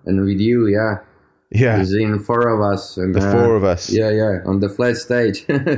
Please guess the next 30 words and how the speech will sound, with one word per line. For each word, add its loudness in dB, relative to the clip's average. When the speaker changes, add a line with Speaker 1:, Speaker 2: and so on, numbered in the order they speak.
Speaker 1:
No, 0
I, 2
re-, 2
I 0
remember 2
well 2
that, -2
uh, 2
we 0
just, -2
uh, 0
start -2
to -2
pull 2
hard 0
from, 0
uh, 0
one 0
roundabout, 0
and, 0
uh, 0
we 0
just, -2
uh, 0
split -2
a 0
little 0
bit, 2
and, 0
uh, 0